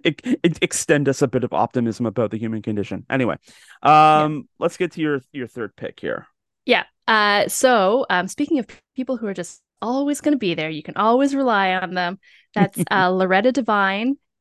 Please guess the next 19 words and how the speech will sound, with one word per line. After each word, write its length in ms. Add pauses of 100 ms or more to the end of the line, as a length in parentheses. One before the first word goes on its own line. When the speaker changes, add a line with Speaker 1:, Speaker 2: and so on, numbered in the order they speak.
Speaker 2:
in 320
Urban 300
Legends 420
one 420 (180)
and 320 (120)
two. 480 (260)
Speaker 1:
Oh, 340
nice. 480 (140)
Speaker 2:
As, 380 (120)
as, 360
uh, 240 (500)
uh, 320
Reese, 600 (360)
the, 460 (100)
um, 360
campus 460
security 420
guard. 500 (680)
So 560